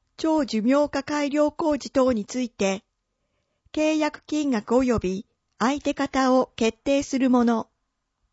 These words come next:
工事請負契約の変更。都市計画道路三三二号、中尾の中勝線の橋梁製作工事について、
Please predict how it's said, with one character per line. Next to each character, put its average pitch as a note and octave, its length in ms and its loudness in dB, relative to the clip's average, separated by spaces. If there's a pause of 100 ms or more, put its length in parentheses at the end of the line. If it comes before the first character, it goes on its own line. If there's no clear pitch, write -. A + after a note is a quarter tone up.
(1120)
工 E4 280 -2
事 A3 180 0
請 D#4 300 0
負 D4+ 80 4 (100)
契 D4+ 240 2
約 G3+ 280 -2
の F3 120 -2
変 A3+ 280 -2
更。 G#3+ 520 2 (1600)
都 B3 180 -2
市 - 120 -14
計 E4 220 -2
画 D#4 300 -4
道 D#4 260 4
路 G3+ 380 2
三 D#4 340 -4
三 D4 320 -2
二 G#3+ 140 0
号、 F#3 320 -2 (400)
中 D#4 400 -2
尾 D#4 200 0
の F#3+ 380 -2
中 A#3 240 -6
勝 D4+ 240 -8
線 C#4 340 -2
の C4 260 0 (440)
橋 D#4+ 280 0
梁 D#4+ 260 -2
製 D#4+ 260 -4
作 - 280 -10
工 E4 220 -2
事 A#3 140 -4
に G3+ 120 -2
つ - 160 -8
い A#3 100 -4
て、 F#3+ 320 -4